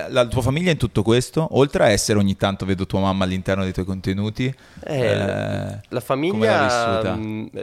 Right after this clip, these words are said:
Speaker 2: non hanno, cioè mi hanno supportato, ma non ci hanno capito molto, perché sono, non ho chiesto, non ho chiesto mani,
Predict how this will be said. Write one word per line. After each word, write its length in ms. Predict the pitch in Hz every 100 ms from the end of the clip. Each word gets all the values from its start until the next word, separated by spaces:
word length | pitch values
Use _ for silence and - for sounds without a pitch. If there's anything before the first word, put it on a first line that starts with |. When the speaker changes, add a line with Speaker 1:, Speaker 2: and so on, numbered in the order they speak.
| 98
Speaker 2:
non 280 | 110 131 147
hanno, 1040 | 156 160 160 151 147 143 143 139 139 131
cioè 160 | 131 135
mi 120 | 120
hanno 160 | 131 143
supportato, 920 | - 139 143 147 156 151 160 175 165
ma 240 | 139 117
non 160 | 113 113
ci 120 | 110
hanno 100 | 131
capito 320 | 117 107 110
molto, 640 | 110 104 101 - 123 147 - - - _
perché 300 | - 107 107
sono, 1200 | - 110 104 101 101 98 95 92 92 95 90 - - - - 92 - -
non 240 | - 117 120
ho 100 | 120
chiesto, 560 | 131 117 - 123 113 113
non 140 | 117
ho 80 | 120
chiesto 1300 | 127 117 - 104 98 98 95 92 92 90 90 90 92
mani, 480 | 98 101 92 92 95